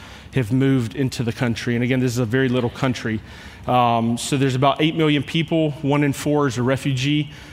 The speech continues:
um, from Syria. Um, so it's a lot of people in a very small space. They say it's actually more compressed and condensed than Manhattan, um, just how many people live in such a small pa-, space. Um, so, and you feel that as you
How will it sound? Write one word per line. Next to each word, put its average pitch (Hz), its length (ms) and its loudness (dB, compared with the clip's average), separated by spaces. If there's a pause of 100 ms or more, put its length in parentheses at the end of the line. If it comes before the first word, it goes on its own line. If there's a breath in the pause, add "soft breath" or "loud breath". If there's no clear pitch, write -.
(140)
um, 127 140 2
from 127 180 0
Syria. 151 520 0 (560 loud breath)
Um, 123 440 4
so 151 220 2
it's 143 160 -2
a 143 60 4
lot 143 280 4
of 156 100 0
people 156 380 2
in 131 60 4
a 131 40 4
very 135 380 4
small 139 520 0
space. - 460 -2
They 147 100 2
say 170 200 2
it's 160 160 0
actually 156 340 0
more 139 240 2
compressed 139 720 0
and 123 140 -2
condensed 131 460 -2
than 123 160 0
Manhattan, 120 720 -2 (280 loud breath)
um, 120 220 2
just 123 160 -2
how 143 120 0
many 127 180 2
people 131 380 -2
live 120 240 0
in 113 100 -2
such - 320 -6
a 113 60 -4
small 123 380 -2
pa-, 131 340 -2
space. - 680 -2 (340 loud breath)
Um, 120 160 0
so, - 180 0
and 139 260 2
you 143 100 2
feel 160 300 2
that 135 180 4
as 127 160 0
you 127 300 0